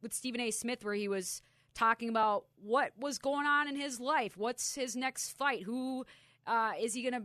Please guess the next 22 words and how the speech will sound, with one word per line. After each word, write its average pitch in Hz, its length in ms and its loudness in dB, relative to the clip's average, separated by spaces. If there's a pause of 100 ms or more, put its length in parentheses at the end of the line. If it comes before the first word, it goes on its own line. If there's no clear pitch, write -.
face 247 240 -2
off 269 100 2
against 240 220 -6
next? 302 200 -4
Is 196 140 -6
it 220 120 -4
Mike 220 240 -2
Tyson? 226 400 -2
Definitely 180 360 -6
not. 180 320 0 (400)
Uh, 233 160 4
but 233 140 -6
he 311 200 -2
is 339 200 -4 (360)
really 330 340 -4 (120)
trying 285 280 -2
to 277 140 -6
drive 214 360 2
conversation 220 840 -4
about 202 480 4
how 202 480 4 (540)
underserved 240 1000 2